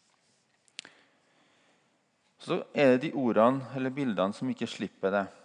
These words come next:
Og det kan hende du får de samme profetiske ordene her og der og der og der. Når folk ber for deg eller på en annen måte,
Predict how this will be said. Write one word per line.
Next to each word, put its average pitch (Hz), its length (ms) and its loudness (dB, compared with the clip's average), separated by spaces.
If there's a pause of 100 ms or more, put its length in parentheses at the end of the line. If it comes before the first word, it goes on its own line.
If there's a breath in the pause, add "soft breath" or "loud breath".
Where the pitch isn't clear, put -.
(240 loud breath)
Og 117 100 -6
det 135 80 -4
kan 160 160 4
hende 156 220 2
du 147 40 -6
får 147 220 2
de 147 80 -2
samme 123 400 2
profetiske 120 640 -4
ordene 117 380 2 (100)
her 185 300 2 (160)
og 208 160 -12
der 160 400 2
og 120 160 -10
der 127 320 0
og 120 160 -8
der. 208 220 -2 (3250)
Når 117 100 -16
folk 120 260 -8
ber 113 200 0
for 135 180 -4
deg 139 140 4
eller 123 160 -2
på 131 80 -4
en 123 140 0
annen 107 100 -4
måte, 107 400 -4